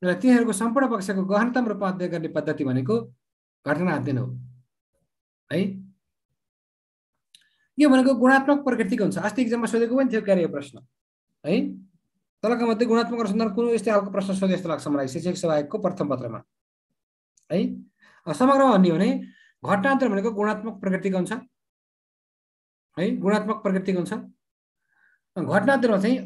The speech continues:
अवलोकन, अन्तर्वार्ता, चित्र, अडियो, भिडियो, छलफल तथा आदि विधिहरूको प्रयोग गरी कुनै एउटा इकाइको चौडाइभन्दा पनि गहिराइसम्म अध्ययन गरिन्छ।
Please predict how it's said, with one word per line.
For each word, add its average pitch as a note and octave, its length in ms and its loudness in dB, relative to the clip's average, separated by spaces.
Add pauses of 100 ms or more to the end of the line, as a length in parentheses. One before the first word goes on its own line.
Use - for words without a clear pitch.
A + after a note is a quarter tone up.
अवलोकन, G#3+ 380 2 (680)
अन्तर्वार्ता, G#3 560 0 (400)
चित्र, G#3+ 300 -4 (560)
अडियो, G3+ 240 4
भिडियो, G#3 360 0
छलफल G3 420 0
तथा G3+ 160 0
आदि G3 140 0
विधिहरूको F#3 380 -2
प्रयोग D#3+ 160 -2
गरी F3 180 0 (720)
कुनै C#4+ 160 4
एउटा B3 260 2
इकाइको G3 380 0 (800)
चौडाइभन्दा B3+ 460 4
पनि A3+ 220 -4
गहिराइसम्म G3+ 500 0
अध्ययन E3 240 -6
गरिन्छ। B2+ 260 -8